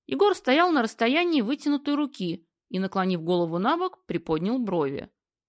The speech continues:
«Ты», начала Ольга, явно желая сказать нечто дерзкое, но вдруг осеклась, а затем спросила:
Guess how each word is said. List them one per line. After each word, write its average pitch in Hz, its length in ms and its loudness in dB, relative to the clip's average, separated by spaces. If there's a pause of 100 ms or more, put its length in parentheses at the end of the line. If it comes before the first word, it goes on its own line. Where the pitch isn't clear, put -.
(1080)
«Ты», 302 440 -6 (680)
начала 220 500 -2
Ольга, 285 320 0
явно 254 460 2
желая 226 380 0
сказать 247 540 -4
нечто 247 420 -4
дерзкое, 214 880 -2 (560)
но 247 120 -2
вдруг 370 260 -4
осеклась, 180 640 -4 (460)
а 202 100 -2
затем 247 280 -2
спросила: 202 760 -4